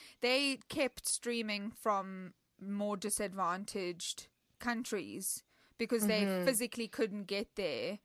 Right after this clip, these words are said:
Speaker 1: But then once they did, it was like they spread. But
Speaker 2: Yeah.
Speaker 1: most, so, but it was, again, a classist thing.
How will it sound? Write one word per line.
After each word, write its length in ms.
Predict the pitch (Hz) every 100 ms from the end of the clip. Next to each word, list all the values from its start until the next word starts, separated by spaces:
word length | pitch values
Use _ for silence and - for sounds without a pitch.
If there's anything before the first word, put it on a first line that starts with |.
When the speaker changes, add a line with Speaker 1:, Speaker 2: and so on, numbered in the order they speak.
| _ - - -
Speaker 1:
But 140 | 214
then 180 | 240 226
once 280 | 240 262 -
they 180 | 240
did, 320 | 208 240 247 208
it 120 | -
was 180 | 202 214
like 280 | 196 - -
they 140 | 196
spread. 640 | - - 247 226 196 175 -
But 180 | - 226
Speaker 2:
Yeah. 220 | 208 175 180
Speaker 1:
most, 220 | 190 -
so, 280 | 262 247 226 190 -
but 160 | 226 - -
it 120 | 226 208
was, 160 | 233
again, 320 | 220 190 254 226
a 60 |
classist 640 | 208 277 220 240 - 247 -
thing. 480 | - 226 214 220